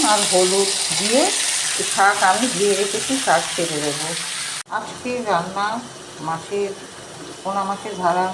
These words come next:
মাছ, আর হচ্ছে তেল দিয়ে বাঁধাকপির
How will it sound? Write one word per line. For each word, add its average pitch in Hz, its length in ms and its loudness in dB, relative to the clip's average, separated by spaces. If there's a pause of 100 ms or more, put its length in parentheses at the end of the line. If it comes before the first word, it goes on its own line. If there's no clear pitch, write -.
মাছ, 156 200 0 (1200)
আর 139 100 4 (120)
হচ্ছে 165 300 -6 (200)
তেল 170 260 0 (360)
দিয়ে 185 240 -4 (220)
বাঁধাকপির 175 640 0